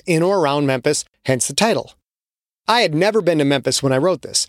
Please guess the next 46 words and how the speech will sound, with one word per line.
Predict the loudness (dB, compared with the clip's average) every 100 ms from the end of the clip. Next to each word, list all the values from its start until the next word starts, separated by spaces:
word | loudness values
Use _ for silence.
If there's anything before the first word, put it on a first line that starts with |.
| _
but | -6 -2
thought | -2 0
if | 0
I | -2
could | -2 -2
center | 0 0 0
a | 0
monster | 0 0 0 -2
story | -2 -2 0 0
around | 0 0
the | 0
college | 0 0 0
football | -2 0 0 -2
team, | 0 0 0 -2
I | -2
might | 0 0 0
have | 0
a |
shot | 0 0 0 -2
to |
break | 0 0 2 -2
in. | -4 -10 _ _ _ _ _ _ _
By | -2 0
nineteen | 2 0 0 0
ninety-seven, | 0 0 0 0 -2 -4 -4
I'd | -2 0
written | 0 0
several | 0 0 0
role-playing | 0 -2 -2 -2 0
books | 0 -2 -2 -2
and | -2 0
magazine | 0 0 0 0 0
articles, | 0 0 -2 0
but | -2 -2
had | -2 -2
yet | 0 -2
to | 0
land | 0 0 2 0
a |
short | 0 0 0
story. | 0 0 0 -2 -14 _ _ _ _ _ _ 0
Number | 2 2 2
One | 2 2
marked | 2 0 -2 -4
my | -4 -4 0
first | 0 0 -4